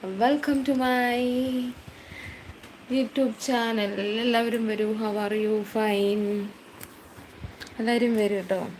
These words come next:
ഉം, എന്നാ ഉണ്ട് മോനെ?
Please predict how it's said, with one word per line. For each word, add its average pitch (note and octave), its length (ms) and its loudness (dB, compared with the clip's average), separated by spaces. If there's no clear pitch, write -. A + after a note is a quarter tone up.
ഉം, D4 1200 -6
എന്നാ B3 360 4
ഉണ്ട് A#3 340 0
മോനെ? G3 440 -4